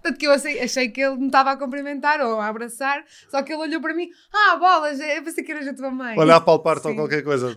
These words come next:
Speaker 1: <laughs>
Speaker 2: Nossa,
Speaker 3: E já
Speaker 2: que horror.
Speaker 3: aconteceu, é, mas é engraçado porque o meu pai já aconteceu vir falar comigo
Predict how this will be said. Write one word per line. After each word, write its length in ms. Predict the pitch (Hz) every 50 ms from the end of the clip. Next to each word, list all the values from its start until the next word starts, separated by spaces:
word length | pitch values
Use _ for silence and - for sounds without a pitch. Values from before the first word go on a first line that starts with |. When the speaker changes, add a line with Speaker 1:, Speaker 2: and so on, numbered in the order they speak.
| - -
Speaker 1:
<laughs> 100 | 254 196
Speaker 2:
Nossa, 240 | 143 - - - - - - - 240 247
Speaker 3:
E 60 | 269
já 160 | 247 302 320
Speaker 2:
que 60 | 240
horror. 160 | 165 156 147
Speaker 3:
aconteceu, 420 | 151 165 165 156 254 - 147 131 - -
é, 240 | - - 247 254 240
mas 180 | 247 262 269 247
é 80 | 254
engraçado 420 | 254 254 247 240 247 247 240 233 240 214
porque 120 | _ 240
o 40 | 233
meu 160 | 226 226 220
pai 260 | 226 - 190 180 190
já 140 | 185 208 196
aconteceu 440 | 202 202 - 208 208 185 - 202 190
vir 160 | 175 202 247 233
falar 380 | - - 247 233 226 226 226 226 226
comigo 680 | _ 202 196 190 196 190 190 190 196 220 247 277